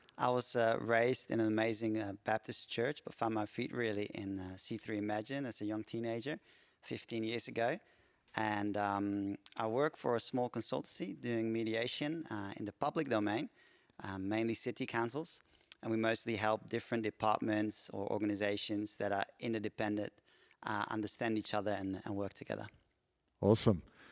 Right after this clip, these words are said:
Speaker 2: So you can tell we're in for a treat. We're gonna have a, a really healthy discussion today on all things discipleship. And we have been defining discipleship in the series we've been preaching on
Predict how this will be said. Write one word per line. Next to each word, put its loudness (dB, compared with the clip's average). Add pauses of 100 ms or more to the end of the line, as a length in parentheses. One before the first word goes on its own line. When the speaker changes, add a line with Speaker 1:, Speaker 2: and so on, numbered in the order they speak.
(260)
Speaker 2:
So 12
you 12
can 6
tell 12
we're 12
in 8
for 6
a 6
treat. 6
We're 6
gonna 8
have 8
a, 6
a 0
really 8
healthy 4
discussion 6
today 4
on 0 (140)
all 2
things 0
discipleship. 4 (800)
And 4
we 10
have 8
been 8
defining 4
discipleship 6 (260)
in 4
the 4
series 8
we've 6
been 2
preaching 6
on 4